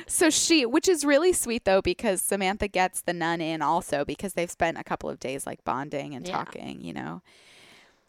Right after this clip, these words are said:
Speaker 2: And it's funny because, like, Smith, like, would because he loves Samantha.
Speaker 1: I know. He really would. He would absolutely. So they get in at seven forty-five and at eight the next morning,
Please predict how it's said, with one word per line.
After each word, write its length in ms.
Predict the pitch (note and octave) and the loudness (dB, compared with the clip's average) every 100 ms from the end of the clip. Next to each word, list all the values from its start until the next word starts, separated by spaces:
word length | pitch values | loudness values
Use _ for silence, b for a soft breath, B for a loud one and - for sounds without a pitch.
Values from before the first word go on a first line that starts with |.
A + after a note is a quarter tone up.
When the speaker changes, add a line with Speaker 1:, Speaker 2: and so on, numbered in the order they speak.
| b _ _ _ _ _ _ _ _ _ - | b _ _ _ _ _ _ _ _ _ -2
Speaker 2:
And 120 | A3 | 0
it's 140 | B3 | 2
funny 180 | - A3 | 2 2
because, 220 | A#3 C4 | 2 2
like, 140 | B3 - | 0 -2
Smith, 340 | - G3 G3 | 0 2 4
like, 200 | G#3+ G3+ | 2 0
would 440 | F3 F3+ E3+ F3 G#3 | 2 2 2 0 -6
because 360 | A3 - F#3 | -8 -4 -6
he 180 | - G#3+ | -6 -8
loves 240 | A#3+ C4+ - | -8 -8 -6
Samantha. 540 | F#4+ F#4+ G4+ G#4+ A#4 A4+ _ _ _ _ _ _ _ _ _ G3+ - | -4 -4 -6 -10 -12 -14 _ _ _ _ _ _ _ _ _ -20 -8
Speaker 1:
I 180 | F#3 F3+ | -6 -4
know. 380 | E3 D#3+ D#3 | -4 -4 -4
He 180 | G3+ A#3 | -4 -2
really 260 | A3+ F3+ E3+ | 2 2 0
would. 360 | - - C#3 G#3 | -2 -2 -4 -6
He 200 | G3+ G3 | -6 -4
would 200 | F#3+ - | -4 -4
absolutely. 960 | - D3+ - D3 C3 G1+ - B2+ B2 - B B | -2 -2 -4 -12 -10 -12 -10 -10 -10 -14 B B
So 160 | - | 0
they 140 | A3+ A3 | 2 6
get 180 | G#3+ G#3 | 4 4
in 140 | G3 | 2
at 100 | F3+ | 0
seven 220 | - F#3 | -4 -6
forty-five 500 | A3+ C4 C4 G#3+ G#3 | -4 -2 0 0 0
and 100 | G#3 | -2
at 100 | G#3 - | -6 -4
eight 220 | E3 - | -6 -4
the 80 | D3+ | -8
next 360 | C#3 E3+ - | -8 -10 -12
morning, 500 | - C2 B1+ - - | -12 -14 -14 -16 -18